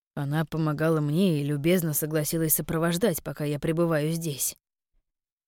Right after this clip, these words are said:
Анаис захлопнула рот, встретившись с обезоруживающей улыбкой кронпринца Империи Лета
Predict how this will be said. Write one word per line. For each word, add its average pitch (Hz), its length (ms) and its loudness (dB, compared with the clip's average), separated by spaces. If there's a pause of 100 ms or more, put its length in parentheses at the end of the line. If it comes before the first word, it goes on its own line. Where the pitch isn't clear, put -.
Анаис 202 460 4
захлопнула 175 640 0
рот, 147 300 -8 (400)
встретившись 165 680 -4
с - 100 -2
обезоруживающей 170 1000 2
улыбкой 156 480 0
кронпринца 160 640 -2
Империи 156 360 0
Лета 160 300 -4